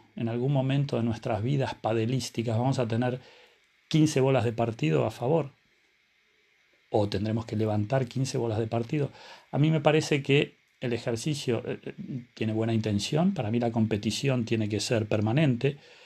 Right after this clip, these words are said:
pero no creo que un veintiuno sea la manera de hacerlo. De hecho, me parece que, y mucho más simple, es usar la puntuación habitual.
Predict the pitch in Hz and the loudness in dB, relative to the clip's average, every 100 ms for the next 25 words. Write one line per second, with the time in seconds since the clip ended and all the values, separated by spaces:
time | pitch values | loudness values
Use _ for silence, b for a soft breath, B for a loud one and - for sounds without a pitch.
0 | B B B B B _ _ _ - 151 | B B B B B _ _ _ 6 8
1 | 170 185 190 185 185 151 143 131 131 127 | 8 4 4 6 8 6 2 0 0 0
2 | 120 113 127 151 120 127 107 - - 127 | -2 0 2 4 2 -2 -8 -14 -6 -2
3 | 123 120 113 110 113 110 101 - 110 98 | 0 0 2 2 2 0 -2 -4 -6 -8
4 | - 87 - b b b _ - 127 143 | -10 -16 -16 b b b _ -2 0 2
5 | 147 127 120 131 123 117 113 117 117 - | 2 2 2 0 0 -2 -2 0 0 -2
6 | _ _ _ 104 104 120 120 107 101 - | _ _ _ -4 -2 -2 -4 -4 -4 0
7 | 151 110 104 120 160 _ - 110 - - | 0 0 -2 -4 -6 _ -4 -4 -4 -10
8 | b b b b b 156 143 147 139 127 | b b b b b -2 4 4 4 2
9 | 127 117 113 - 123 127 - _ - 127 | 0 -2 -4 -2 -2 -2 -6 _ -4 -2
10 | 143 277 170 | 2 2 2